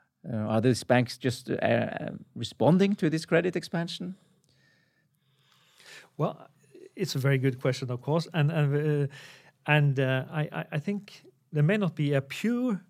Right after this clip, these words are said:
Speaker 2: Austrian or a pure monetarist answer to that, but of course,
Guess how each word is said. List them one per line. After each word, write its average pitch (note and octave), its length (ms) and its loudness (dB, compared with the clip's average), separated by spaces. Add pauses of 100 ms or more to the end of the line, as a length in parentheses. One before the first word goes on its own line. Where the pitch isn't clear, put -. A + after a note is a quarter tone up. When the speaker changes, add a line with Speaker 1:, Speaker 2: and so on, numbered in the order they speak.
(140)
Speaker 2:
Austrian E3 440 0
or E3+ 180 0
a C3 40 -2
pure F3 340 4
monetarist D3 600 0 (420)
answer D#3 400 4
to B2+ 160 -4
that, A#2+ 300 -6 (360)
but C#3+ 120 2
of D#3 160 0
course, E3+ 340 -2